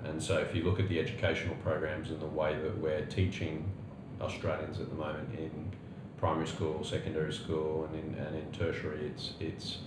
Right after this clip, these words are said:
a mile off the mark. I mean, I'm, I'm, you know, I'm talking at a couple of universities in the next few months around how they can adjust programs, like a business de-, degree is a simple example, to, to prepare.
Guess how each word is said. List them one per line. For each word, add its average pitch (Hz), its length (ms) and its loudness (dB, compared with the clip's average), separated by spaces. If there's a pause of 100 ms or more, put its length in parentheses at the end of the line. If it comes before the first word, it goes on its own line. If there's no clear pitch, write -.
(320)
a 80 80 -2
mile 80 300 4
off - 160 0
the 78 60 -6
mark. 78 340 -2
I - 40 2
mean, 78 120 0
I'm, 78 200 -2
I'm, 78 380 -2
you 80 60 -4
know, 78 100 -2
I'm 76 140 -4 (200)
talking 82 380 2
at 76 80 -6
a 78 280 -6
couple 92 220 4
of 92 100 0
universities 76 580 -2
in 80 140 -2
the 78 80 -4
next - 180 -6
few - 180 -4
months - 280 -2
around 78 500 -2 (920)
how 76 240 4
they 71 80 0
can 82 120 2
adjust 80 440 2
programs, 73 480 4
like 78 160 2
a 73 40 4
business 80 380 0
de-, - 440 -6
degree 78 280 0
is 76 100 -2
a - 60 -6
simple 87 360 0
example, 78 480 -2 (140)
to, 78 160 0 (160)
to 78 240 0 (100)
prepare. 131 480 2